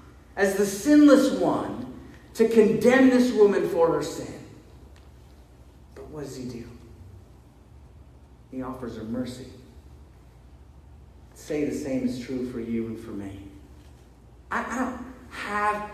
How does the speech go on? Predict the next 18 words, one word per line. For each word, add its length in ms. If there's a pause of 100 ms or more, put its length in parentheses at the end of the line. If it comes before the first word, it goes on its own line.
some 480
pithy 400
statement. 840
I 60
have 260
an 140
invitation 800
for 100
you 120
this 260
morning. 380 (1120)
Come. 460 (1400)
Come 300
to 80
the 80
feet 300
of 160
Christ, 720